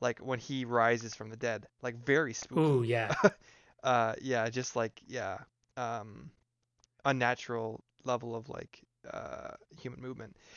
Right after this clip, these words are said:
Speaker 1: But, um, it really, uh, helped to set the tone in, in a way that, like, I thought was pretty unique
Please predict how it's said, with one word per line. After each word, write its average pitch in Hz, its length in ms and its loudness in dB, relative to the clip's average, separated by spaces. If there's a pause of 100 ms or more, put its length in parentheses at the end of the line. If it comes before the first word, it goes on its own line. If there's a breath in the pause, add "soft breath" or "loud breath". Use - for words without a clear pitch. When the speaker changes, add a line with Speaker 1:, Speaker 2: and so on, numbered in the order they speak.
(240 loud breath)
Speaker 1:
But, 123 240 6 (240)
um, 117 400 2
it 135 120 0
really, 143 260 2
uh, 120 160 0 (180)
helped - 480 -2
to 123 80 -8
set - 220 -6
the - 80 -12
tone 160 360 -4
in, 143 200 -4
in 127 160 -4
a 123 40 0
way 120 220 0
that, 117 240 0
like, 107 380 -10 (1160)
I 127 120 2
thought 131 200 4
was 123 140 -2
pretty 139 240 -4
unique 113 640 -8